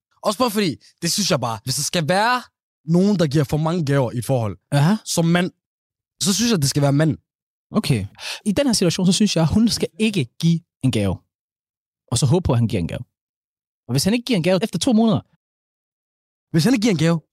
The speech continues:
Speaker 1: hvad skal du så gøre tredje gang?
Speaker 2: Det er derfor, de skal snakke om det. Hvad forventer vi? I den her situation, jeg synes ikke, hun skal give nogen gave. Synes jeg bare, hun
Speaker 1: Du synes ikke, hun skal give nogen
Speaker 2: Nej,
Speaker 1: gave?
Speaker 2: hun har jo givet den først. Jeg tænker, grund til, at hun også skriver, det er fordi, at det går måske lidt på.
Speaker 1: Men så er det da bare ærgerligt at bare sige, at hun skal gøre det. Så kan det også bare ende med, at den bare dør så.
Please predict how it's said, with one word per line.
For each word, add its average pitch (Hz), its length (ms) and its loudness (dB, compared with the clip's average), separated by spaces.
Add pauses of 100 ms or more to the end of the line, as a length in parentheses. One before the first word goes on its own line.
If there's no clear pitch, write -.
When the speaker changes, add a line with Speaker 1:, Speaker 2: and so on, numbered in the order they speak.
(140)
Speaker 1:
hvad 180 100 2
skal 175 120 -2
du 147 40 0
så 156 80 -2
gøre 160 100 2
tredje 170 200 0
gang? 117 160 -4 (720)
Speaker 2:
Det 214 80 2
er 262 40 0
derfor, 262 140 -2
de 160 80 -8
skal - 160 -8
snakke 320 240 -4
om 180 120 4
det. 95 140 -8 (140)
Hvad 220 160 0
forventer 349 380 -2
vi? 104 180 -14 (760)
I 214 60 -2
den 339 140 0
her 285 80 2
situation, 226 360 -2
jeg 220 100 0
synes 226 160 -6
ikke, 233 100 -4
hun 185 60 2
skal 160 120 0
give 165 100 0
nogen 143 120 0
gave. 120 180 -4 (280)
Synes - 260 0
jeg 175 80 2
bare, 170 160 0
hun 147 80 -4
Speaker 1:
Du 143 80 -6
synes 151 120 4
ikke, 381 120 -2
hun 285 100 2
skal 156 120 -2
give 156 120 2
nogen 139 140 2
Speaker 2:
Nej, 185 100 6
Speaker 1:
gave? 180 120 0
Speaker 2:
hun 175 160 4
har 233 100 4
jo 196 60 0
givet 196 160 -4
den 165 80 -4
først. 170 260 -2 (140)
Jeg 220 120 0
tænker, 220 420 -2
grund 240 180 -2
til, 233 80 -2
at - 20 2
hun 220 80 2
også 233 100 0
skriver, 220 300 0
det 143 80 -2
er 185 60 0
fordi, 240 300 0
at 180 120 -4
det 180 180 -2
går 185 120 0
måske 175 320 -2
lidt 190 140 -6
på. 196 320 0 (800)
Speaker 1:
Men 170 160 2
så 175 140 -2
er 220 40 0
det 180 140 -2
da 147 80 0
bare 127 180 -4
ærgerligt 208 240 2
at 151 60 2
bare 156 120 0
sige, 165 300 -2
at 131 60 0
hun 151 120 0
skal 196 120 -6
gøre 147 180 0
det. 113 100 -8
Så - 80 -8
kan 147 60 -4
det 147 60 0
også 151 120 -4
bare 151 80 -2
ende 185 120 -2
med, 160 80 0
at 113 120 -4
den 117 100 -4
bare 135 160 -2
dør 214 120 2
så. 127 180 -2